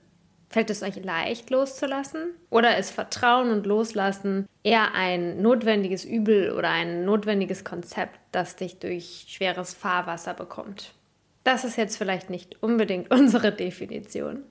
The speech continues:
aber natürlich ist deine eigene Aufgabe für dich, Vertrauen zu definieren und einmal zu reflektieren, wo du da eigentlich stehst. Wenn wir merken, dass wir den Atem anhalten,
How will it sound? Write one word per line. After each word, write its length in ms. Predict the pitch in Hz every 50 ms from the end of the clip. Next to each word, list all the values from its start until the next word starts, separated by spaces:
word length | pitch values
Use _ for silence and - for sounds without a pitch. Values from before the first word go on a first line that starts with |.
| _ _ _ _ _
aber 200 | - 240 226 240
natürlich 640 | 240 240 233 226 - 233 220 208 208 208 - - - - _ _ _ _ _ -
ist 380 | - 202 - - - - - _
deine 380 | 190 196 196 196 185 185 - -
eigene 520 | - 190 196 202 190 196 190 180 - -
Aufgabe 680 | - 185 196 220 214 - - 185 175 170 165 - 175
für 160 | 175 - -
dich, 380 | 190 - - 214 233 226 226 -
Vertrauen 800 | - - 180 - - - - - - 196 196 196 196 196 196 196
zu 100 | 196 -
definieren 680 | - - 190 185 185 - 196 202 247 269 247 226 226 226 233 - - - - - _
und 100 | 233 247
einmal 240 | 269 269 277 277 269
zu 140 | 277 269
reflektieren, 640 | 233 240 226 - - 190 185 - - - 220 220 214 196
wo 60 | 196
du 100 | 190 185
da 140 | 180 156 156
eigentlich 500 | 165 175 180 190 185 - 185 - - -
stehst. 540 | - - - - - - - - - - - _ _ _ _ _ _ _ _ _ _ _ _ _ _ _
Wenn 320 | - 262 269 262 269 262 254
wir 380 | 240 254 247 233 220 214 208
merken, 640 | 196 202 214 240 262 269 277 269 - 220 208 202 196
dass 180 | 196 190 190 -
wir 80 | 202
den 240 | 175 185 185 - -
Atem 400 | - 202 214 226 226 - 220 - - - _
anhalten, 880 | 233 240 269 262 226 - - 147 - - - - - - - - -